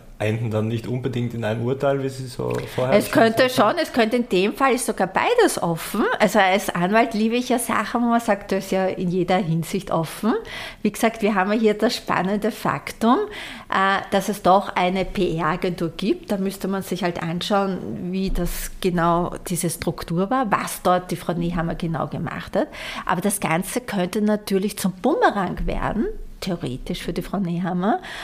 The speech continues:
Speaker 2: Und in Wahrheit könnte sie die Prozesse verlieren. Ja? Weil um über die Höhe der Strafe zu sprechen, ja, und der, der Rechtsanwalt hat ja gesagt von der Frau Nehammer, „Na ja, wir fordern ja dreitausendfünfhundert, wir könnten ja viel mehr verlangen, vierzigtausend.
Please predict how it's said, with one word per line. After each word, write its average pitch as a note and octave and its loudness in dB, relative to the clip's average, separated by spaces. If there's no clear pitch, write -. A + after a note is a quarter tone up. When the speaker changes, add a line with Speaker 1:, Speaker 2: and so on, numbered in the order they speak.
Speaker 2:
Und G3+ 4
in F#3+ -2
Wahrheit G3+ 0
könnte G3+ -2
sie G#3 -4
die G#3 -8
Prozesse G#3 -4
verlieren. B3 0
Ja? G#3 0
Weil F#3+ 6
um A#3 4
über G#3+ 6
die G#3 0
Höhe C4 4
der A3+ 2
Strafe D3+ -2
zu - -8
sprechen, - -4
ja, F#3 -2
und G3 2
der, F#3 4
der F#3 0
Rechtsanwalt G3 -2
hat F3+ -4
ja F#3+ -4
gesagt F3 -4
von F#3 -4
der F#3 0
Frau F#3 -4
Nehammer, F3+ -2
„Na F3 -2
ja, E3+ 0
wir F#3 0
fordern F3+ -2
ja F3+ -2
dreitausendfünfhundert, F3+ -4
wir F#3+ -8
könnten F3+ -2
ja D#3+ -2
viel F3 -4
mehr E3+ 0
verlangen, A3 0
vierzigtausend. G#3+ 2